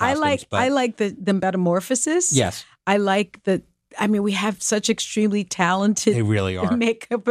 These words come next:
Speaker 1: artists and
Speaker 2: Mm-hmm.
Speaker 1: hair, uh, stylists that for me to see the metamorphosis, I mean, one year I was, um,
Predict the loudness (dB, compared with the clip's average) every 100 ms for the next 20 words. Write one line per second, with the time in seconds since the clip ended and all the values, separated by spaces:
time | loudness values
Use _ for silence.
0 | -4 -4 -2 0 0 -2 0 0 2 0
1 | 0 -6 -4 0 0 0 -2 -4 -18 -20
2 | _ -4 0 0 0 -2 0 0 0 -2
3 | -4 0 2 2 -2 -10 -8 -4 0 0
4 | 0 -4 -2 0 0 0 0 2 0 0
5 | -4 -4 -2 0 0 0 0 0 0 0
6 | 0 0 0 -2 -2 0 0 0 -4 -4
7 | -6 -8